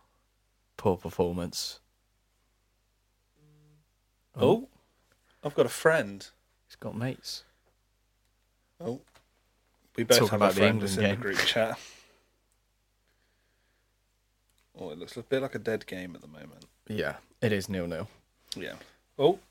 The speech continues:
Speaker 2: pending V A R goal.
Speaker 1: Good, good for Germany, I'm imagining.
Speaker 2: Um, probably. Uh, well, we'll see. Anyway,
Speaker 1: I would say comfortably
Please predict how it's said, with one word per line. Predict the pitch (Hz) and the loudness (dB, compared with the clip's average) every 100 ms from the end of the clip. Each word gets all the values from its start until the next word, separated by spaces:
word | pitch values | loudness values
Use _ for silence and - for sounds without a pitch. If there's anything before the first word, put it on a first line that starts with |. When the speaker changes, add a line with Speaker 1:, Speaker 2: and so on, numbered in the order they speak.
| _ _ | _ _
Speaker 2:
pending | - 113 110 | -4 -4 -2
V | 113 | 0
A | 110 110 | 2 2
R | 107 104 | 0 -2
goal. | 110 135 - _ | -2 -4 -8 _
Speaker 1:
Good, | 98 113 135 - _ _ _ - | -2 -2 -4 -16 _ _ _ -12
good | 85 98 - _ _ | -10 -10 -16 _ _
for | - | -10
Germany, | 92 95 101 101 | -2 -2 0 0
I'm | 101 104 | -2 -2
imagining. | 104 104 107 110 | -2 -2 -2 -2
Speaker 2:
Um, | 110 113 | -2 -2
probably. | - 113 110 92 101 - - _ _ _ _ _ _ _ _ _ _ _ _ _ _ _ _ - | -2 -4 -6 -10 -14 -16 -20 _ _ _ _ _ _ _ _ _ _ _ _ _ _ _ _ -10
Uh, | 113 113 | -8 -6
well, | 113 110 | -6 -6
we'll | 127 165 | -6 -8
see. | - 151 107 - _ - - _ - | -4 -4 -6 -14 _ -20 -20 _ 0
Anyway, | 139 127 107 104 - _ | 2 2 0 -4 -10 _
Speaker 1:
I | 123 123 | 6 6
would | 127 123 | 4 0
say | - 120 110 107 107 104 101 _ _ _ _ _ _ _ _ - _ _ _ _ _ _ _ _ _ | 0 2 2 2 0 -4 -10 _ _ _ _ _ _ _ _ -20 _ _ _ _ _ _ _ _ _
comfortably | - 156 147 - - 107 107 98 101 113 | 6 6 6 -2 0 2 2 2 2 -2